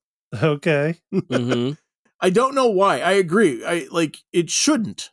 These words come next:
Speaker 3: I shouldn't have. But I guess I just didn't know what I didn't know. But I did, in preparation for it, I managed to find a couple of old, like, Wizard magazine, like, <laughs> articles.
Speaker 1: Which I'm
Speaker 2: Mm-hmm.
Speaker 1: sure that's where I first saw. That's where I first
Speaker 3: Yeah.
Speaker 1: probably ever
Speaker 2: Yeah.
Speaker 1: heard about it.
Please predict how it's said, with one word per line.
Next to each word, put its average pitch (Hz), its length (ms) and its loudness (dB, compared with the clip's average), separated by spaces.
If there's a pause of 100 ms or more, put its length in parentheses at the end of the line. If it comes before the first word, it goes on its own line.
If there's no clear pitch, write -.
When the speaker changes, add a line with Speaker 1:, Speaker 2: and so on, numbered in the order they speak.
Speaker 3:
I 156 100 -2
shouldn't 262 360 0
have. 87 400 -10 (400)
But 156 140 0
I 175 80 2
guess 240 220 0
I 208 100 4
just 170 240 0
didn't 180 240 2
know 175 160 2
what 170 120 2
I 151 100 0
didn't 131 400 -2
know. 131 600 0
But 127 220 -2
I 147 100 -2
did, 202 380 -2 (880)
in 160 140 -2
preparation 208 560 0
for 180 200 2
it, - 20 2
I 160 100 2
managed 190 320 2
to 190 60 0
find 170 380 0
a 160 40 -2
couple 160 340 -2
of 143 160 -2
old, 175 280 6
like, 151 200 0
Wizard 156 360 4
magazine, 151 520 0
like, 147 160 0
<laughs> - 0 -
articles. 151 680 0 (100)
Speaker 1:
Which 156 280 -2
I'm 208 60 2
Speaker 2:
Mm-hmm. 165 160 2
Speaker 1:
sure 214 240 2
that's 185 260 2
where 185 160 2
I 156 60 2
first 156 320 -4
saw. 180 380 -2
That's 147 240 -6
where 170 100 0
I 160 80 2
first 156 80 -2
Speaker 3:
Yeah. 226 220 2
Speaker 1:
probably 160 340 2
ever - 160 2
Speaker 2:
Yeah. - 40 0
Speaker 1:
heard 175 200 0
about 123 340 -2
it. - 180 -12